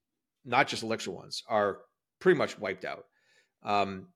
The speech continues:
and it's gonna require some, I think, concerted effort to get them going again. Whether or not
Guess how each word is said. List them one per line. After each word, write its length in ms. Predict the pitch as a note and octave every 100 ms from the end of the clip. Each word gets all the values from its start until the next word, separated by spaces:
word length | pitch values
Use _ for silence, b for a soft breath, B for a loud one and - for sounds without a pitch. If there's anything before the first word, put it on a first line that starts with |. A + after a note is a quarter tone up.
| -
and 160 | A#2 A2+
it's 160 | G#2
gonna 160 | C#3 C#3+
require 560 | C3+ - B2+ B2 A#2
some, 480 | A2 B2+ A2 G#2+ - A2
I 100 | G2
think, 180 | A2+
concerted 420 | - E2+ B2 G#2+ G2
effort 320 | A2+ A2+ G#2+
to 60 | G2
get 140 | G2+
them 120 | G2
going 280 | F#2+ A#2 A2
again. 240 | G2+ G2 -
Whether 200 | C#3 E3
or 40 |
not 300 | D#3+ D3+ -